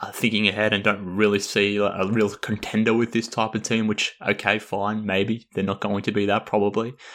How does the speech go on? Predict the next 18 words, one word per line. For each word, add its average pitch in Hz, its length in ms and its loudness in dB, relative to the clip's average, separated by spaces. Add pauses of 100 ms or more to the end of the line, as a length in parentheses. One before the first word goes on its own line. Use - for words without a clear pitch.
(260)
But 104 120 2
at 104 80 -2
this 107 140 -4
point, 104 280 2
can 113 100 -2
we 101 80 0
just 107 180 -2
take, 101 240 0
like, 104 160 0
some, 95 280 -2
some 104 160 0
simple 110 320 0
steps - 300 -2
to 107 80 2
actually 107 260 -2
getting 101 320 -2
back 104 280 2
to 101 280 2